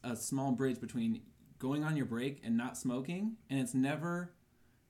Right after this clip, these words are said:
as hard as that first time. You, you create that bridge, and then every time you say no after that, it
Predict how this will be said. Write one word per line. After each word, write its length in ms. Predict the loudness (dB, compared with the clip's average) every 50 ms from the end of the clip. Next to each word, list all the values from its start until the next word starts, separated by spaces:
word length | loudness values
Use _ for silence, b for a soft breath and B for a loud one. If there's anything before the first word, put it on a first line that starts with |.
| _ -10
as 320 | -6 -4 -4 -2 -4 -4 -4
hard 400 | -4 -2 -2 0 -2 -2 -6 -8 -6
as 160 | -6 -6 -4 -4
that 160 | -4 -6 -4
first 220 | -6 -6 -6 -6 -8
time. 300 | -8 -8 -8 -8 -10 -12 -14 -10
You, 160 | -4 -4 -4 -2
you 200 | 0 0 -2 -2 -2 -12 -12
create 240 | -4 -2 -2 0 0
that 180 | 0 -2 -2 0
bridge, 220 | 0 0 0 2
and 80 | 2 0
then 80 | 2
every 160 | 0 -2 -2
time 160 | -2 -2 0 0
you 60 | 0
say 160 | 0 0 2
no 200 | 2 2 2 0
after 280 | 0 -2 -4 -4 -4 -6
that, 300 | -6 -6 -8 -10 -12 -6
it 160 | -4 -4 -4